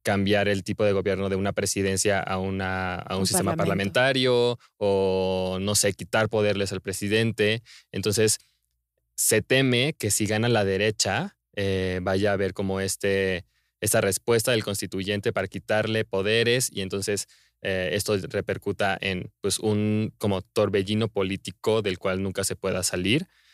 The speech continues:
Speaker 1: Entonces, la verdad es que la esperanza es que con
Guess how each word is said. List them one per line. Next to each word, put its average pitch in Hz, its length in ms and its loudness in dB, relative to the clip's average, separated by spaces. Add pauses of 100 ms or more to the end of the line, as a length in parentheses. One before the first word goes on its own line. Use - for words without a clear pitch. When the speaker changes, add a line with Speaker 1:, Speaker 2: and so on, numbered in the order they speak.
(200)
Speaker 1:
Entonces, 107 480 2 (100)
la 107 200 2
verdad 104 200 4
es 113 120 2
que 117 100 0
la 104 80 2
esperanza 101 480 -2
es 98 140 0
que 104 260 0 (720)
con 98 720 0